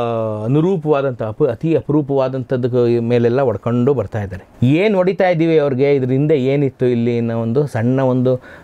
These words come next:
ಅವ್ರಿಗೆ ಕಲ್ಪನೆ ಸಹ ಇಲ್ಲ. ಯಾಕೆಂದರೆ ಅವ್ರದ್ದು ಇದು, ಈ ಸ್ಥಳ ಅವ್ರದ್ದಲ್ಲ. ಆದರೆ ನಾವು ಇಲ್ಲಿದ್ದುಕೊಂಡು ಇಲ್ಲಿ ಕೆಲಸ ಮಾಡುವಾಗ ನಮ್ಗೆ ಆ ಪರಿಸರ ಪ್ರಜ್ಞೆ ಇರಬೇಕು. ಅಂದರೆ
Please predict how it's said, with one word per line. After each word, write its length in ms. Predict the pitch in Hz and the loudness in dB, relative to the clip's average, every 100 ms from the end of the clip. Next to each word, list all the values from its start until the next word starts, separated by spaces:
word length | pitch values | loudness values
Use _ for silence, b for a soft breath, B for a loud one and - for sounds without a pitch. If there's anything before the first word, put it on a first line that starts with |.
| - | -2
ಅವ್ರಿಗೆ 640 | 123 120 139 160 131 117 | 0 2 2 2 2 0
ಕಲ್ಪನೆ 500 | - 147 156 170 165 | 0 -2 0 -2 -2
ಸಹ 200 | 143 123 | -4 -4
ಇಲ್ಲ. 120 | 120 | -4
ಯಾಕೆಂದರೆ 380 | 104 113 156 156 | -4 -4 -2 0
ಅವ್ರದ್ದು 220 | 123 117 | -2 -2
ಇದು, 240 | 110 123 127 | -2 -2 0
ಈ 160 | 120 | 0
ಸ್ಥಳ 260 | 123 - 120 | -2 -4 -4
ಅವ್ರದ್ದಲ್ಲ. 460 | 117 107 101 92 92 - - - B B B | -2 -2 -4 -6 -10 -14 -20 -20 B B B
ಆದರೆ 280 | - 107 131 | -4 0 0
ನಾವು 420 | 107 98 120 175 | 0 0 0 2
ಇಲ್ಲಿದ್ದುಕೊಂಡು 800 | 139 135 147 127 113 113 107 127 | 2 0 0 0 0 0 0 0
ಇಲ್ಲಿ 140 | 117 120 | 0 0
ಕೆಲಸ 280 | 127 117 | -2 -2
ಮಾಡುವಾಗ 480 | 127 113 104 98 98 | -2 -2 -2 -2 -2
ನಮ್ಗೆ 340 | 117 101 117 120 | -2 0 0 0
ಆ 160 | 104 110 - | -2 -4 -4
ಪರಿಸರ 380 | 107 107 127 120 | -2 -2 -2 -2
ಪ್ರಜ್ಞೆ 420 | 107 104 92 110 | -2 -2 0 0
ಇರಬೇಕು. 420 | 95 95 98 101 | 0 -2 -4 -4
ಅಂದರೆ 260 | 101 170 | -2 -2